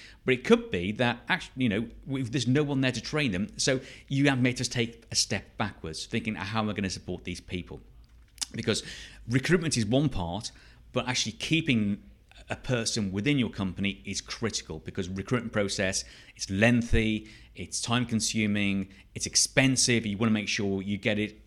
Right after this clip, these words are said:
as right as you can, and he-, I say h-, hence maximizing the, the hire, uh, at this stage. So think about the need for the role. It's not just a question of, "We need some, some boots on the ground, let's go and get them." Okay,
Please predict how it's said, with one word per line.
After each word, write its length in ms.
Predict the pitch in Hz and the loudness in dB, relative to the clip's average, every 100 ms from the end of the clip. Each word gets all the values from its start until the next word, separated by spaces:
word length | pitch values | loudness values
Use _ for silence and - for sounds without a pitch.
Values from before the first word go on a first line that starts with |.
| - | -10
as 160 | 101 92 | -8 -4
right 480 | 104 107 143 - - - | -2 0 -2 -4 -10 -8
as 240 | 90 90 | -8 -6
you 100 | 90 | -8
can, 480 | - 110 85 90 - - | -4 -4 -4 -6 -8 -8
and 120 | 95 | -4
he-, 240 | 95 113 87 | 0 0 0
I 40 | |
say 240 | 95 101 92 | 0 0 -2
h-, 100 | 95 | -8
hence 260 | - 104 - | -4 -4 -2
maximizing 720 | 104 - 104 95 92 92 92 | -4 -2 -2 0 0 -2 -2
the, 200 | 87 85 | -2 -2
the 120 | 98 87 | -4 -4
hire, 340 | 95 87 82 - - - | -2 -2 -4 -8 -20 -12
uh, 40 | 82 | -6
at 360 | 80 85 90 | -4 -4 -8
this 140 | - - | -8 -8
stage. 400 | - 76 76 - - | -6 -6 -8 -12 0
So 160 | 131 | 0
think 440 | - - 196 202 156 | 0 6 8 8 4
about 280 | 123 131 | 4 4
the 80 | 120 | 6
need 460 | 117 127 117 107 - - - - | 6 8 4 2 -2 -12 -20 -4
for 300 | 110 101 92 - | -2 -2 -6 -4
the 120 | 98 | -4
role. 400 | 92 85 80 78 | 0 -2 -4 -8
It's 140 | 90 - | -8 -4
not 140 | 120 | -4
just 160 | 113 101 | -6 -4
a 20 | |
question 300 | 104 - 101 | -6 -2 -4
of, 120 | - - | -4 -2
"We 100 | 107 | 0
need 160 | 101 | 2
some, 240 | - 90 - | -2 -4 -4
some 200 | 95 87 | -4 -4
boots 300 | 101 95 98 | -6 -6 -6
on 60 | |
the 80 | 90 | -6
ground, 460 | 92 90 87 90 - - - | -4 -2 -2 -4 -8 -18 -12
let's 100 | 85 | -6
go 120 | - | -4
and 80 | 87 | -4
get 200 | 82 - | -6 -8
them." 180 | 71 - - - - - - | -12 -12 -20 -20 -20 -20 -8
Okay, 260 | 135 127 | -2 -2